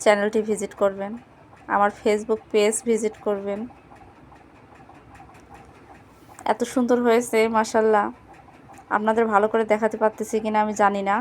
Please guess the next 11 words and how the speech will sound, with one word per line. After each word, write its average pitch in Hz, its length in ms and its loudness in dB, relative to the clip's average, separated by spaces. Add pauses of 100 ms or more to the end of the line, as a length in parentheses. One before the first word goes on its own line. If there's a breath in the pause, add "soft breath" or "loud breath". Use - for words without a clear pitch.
(160)
আমি 196 180 -2
একদমই 214 340 -2
নতুন, 208 200 -4 (120)
ভালো 196 200 2
করে 202 200 0
ভিডিও 208 260 0
করতে 208 240 -6
পারি 190 220 0
না। 190 40 -4 (1400 loud breath)
রুটিটা 254 340 4 (100)
এত 240 100 0